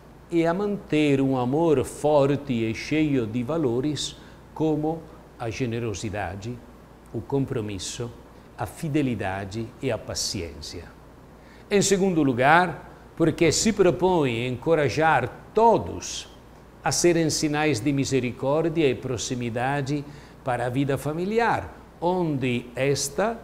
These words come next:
não se realize perfeitamente ou não se desenrole em paz e alegria. O texto da exortação apostólica começa com uma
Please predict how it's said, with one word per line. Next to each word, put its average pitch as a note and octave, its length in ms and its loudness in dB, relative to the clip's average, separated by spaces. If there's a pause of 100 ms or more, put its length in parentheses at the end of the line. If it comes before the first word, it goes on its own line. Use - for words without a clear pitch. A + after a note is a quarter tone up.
não C3+ 240 0
se B2+ 220 -2
realize A#2+ 680 0
perfeitamente D#3 1400 -4 (420)
ou F3 120 2
não D3+ 400 0
se - 260 -2
desenrole C3+ 1040 -2 (360)
em F3 160 -6
paz - 680 -10
e B2+ 120 -6
alegria. A#2 500 -10 (2250)
O G3+ 80 -4
texto C3 600 -2 (160)
da A#2+ 120 -4
exortação G#2+ 760 -6
apostólica F2+ 800 -12
começa A#2 680 -4 (360)
com C3 120 -6
uma B2+ 380 0